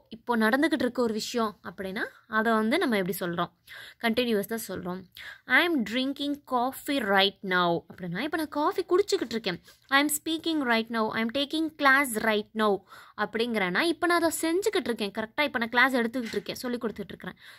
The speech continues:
So, I am teaching right now அப்படிங்கும் போது, இது வந்து இப்ப நடந்துகிட்டு இருக்கிறது. We are having breakfast அப்படின்னா, அவங்க சாப்பிட்டுட்டு இருக்கிறாங்க இப்போ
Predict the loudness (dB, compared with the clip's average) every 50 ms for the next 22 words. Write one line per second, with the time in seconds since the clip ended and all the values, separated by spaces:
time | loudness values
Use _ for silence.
0 | _ -14 -8 -2 0 0 0 0 _ _ _ _ _ _ _ _ _ -20 _ _
1 | _ -2 -2 0 0 2 0 0 0 0 0 0 0 -2 -6 -14 _ _ -4 2
2 | 4 4 4 4 2 0 0 0 0 -4 _ _ _ _ _ _ _ _ _ _
3 | _ _ _ _ -8 -8 -4 -2 -2 -2 0 0 0 0 2 2 4 4 4 2
4 | 0 -2 -6 -6 0 0 2 4 4 2 2 -2 -4 -6 -10 -14 -10 -10 -10 -10
5 | -8 -4 0 0 2 4 4 6 6 6 4 2 2 2 2 2 0 0 0 -2
6 | 0 0 0 0 0 -4 -4 -4 -4 -6 -6 -6 -6 -2 0 0 0 0 -2 -6
7 | -8 -8 -6 -2 -2 -2 -2 -2 -6 -4 -2 -2